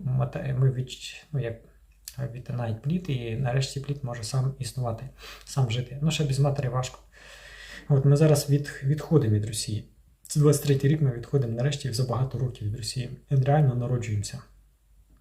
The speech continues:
От, і вже навіть якщо з такої, е, сторони подивитися, стара система,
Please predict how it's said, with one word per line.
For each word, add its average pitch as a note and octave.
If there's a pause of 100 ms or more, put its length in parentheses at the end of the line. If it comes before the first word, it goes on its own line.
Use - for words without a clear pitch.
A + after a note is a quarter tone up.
(680)
От, B2+
і B2+
вже C#3+
навіть C3+
якщо C3+
з C3+
такої, C3+
е, B2
сторони B2
подивитися, D3
стара C#3+
система, E3+